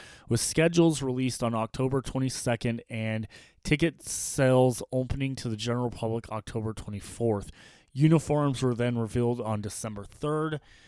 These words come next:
Um, in the week leading up to the kickoff, the X F L secured sponsorships from Gatorade,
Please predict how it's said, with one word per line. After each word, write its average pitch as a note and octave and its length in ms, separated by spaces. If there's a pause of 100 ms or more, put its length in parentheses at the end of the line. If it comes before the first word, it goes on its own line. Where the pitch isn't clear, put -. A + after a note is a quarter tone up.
(260)
Um, G2+ 280
in A2 160
the G#2+ 100
week C#3+ 340
leading B2 300
up A2+ 160
to B2 140
the A2 340
kickoff, A2 540
the A#2 160
X - 180
F B2+ 160
L A#2+ 160
secured A2+ 460
sponsorships A#2+ 840
from G#2 160
Gatorade, B2+ 560